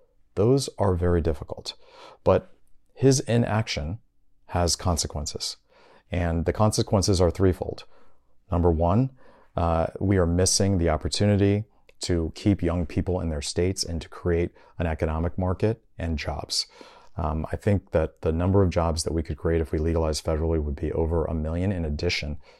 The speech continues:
to the four hundred plus thousand that we already have. Uh, number two is that there are still going to be hundreds of thousands of people that are going to be arrested for cannabis in this country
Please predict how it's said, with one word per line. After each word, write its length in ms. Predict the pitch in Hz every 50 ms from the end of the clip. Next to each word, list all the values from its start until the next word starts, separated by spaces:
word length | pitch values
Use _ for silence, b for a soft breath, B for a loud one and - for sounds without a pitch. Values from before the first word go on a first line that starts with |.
| b
to 80 | - 92
the 80 | 76 73
four 240 | - - 85 80
hundred 420 | 87 82 78 82 85 82 80 - -
plus 440 | - - 87 95 123 - - - -
thousand 520 | - - 85 90 98 110 131 143 151 - - - _ _ _ -
that 160 | - 90 82 78
we 140 | 85 82
already 280 | 78 80 80 76 76 76
have. 320 | 78 80 73 71 - - - - b b b b b b b b b b b
Uh, 140 | 82 82 78
number 280 | 80 90 95 95 87
two 380 | - - - 107 123 135 151 - - _ - - - - _ _ _ - - - - - - - - - -
is 160 | 98 85 80
that 280 | - 92 85 85 - - B B B B B B B _ -
there 180 | 101 98 107
are 160 | - 110 104
still 520 | 98 - - - - - - 110 110 113 120
going 320 | 98 92 98 101 101 95
to 120 | - - 90
be 160 | 82 85 82
hundreds 460 | - - - 101 98 101 104 98 -
of 100 | 92 -
thousands 400 | - 85 85 87 82 90 85 76
of 120 | 85 -
people 440 | - - 87 82 - 104 101 110 - _ _ -
that 160 | - 85 78 - - -
are 280 | 80 80 80 80 - - - - -
going 240 | 92 90 90 90 85
to 120 | - 80
be 120 | 87 87
arrested 460 | 78 82 78 85 85 - - - 101 -
for 160 | - 85 80
cannabis 420 | - - 85 87 90 98 98 -
in 220 | - - 90 95 92
this 160 | 87 - -
country 480 | - - 85 87 - - 101 113 117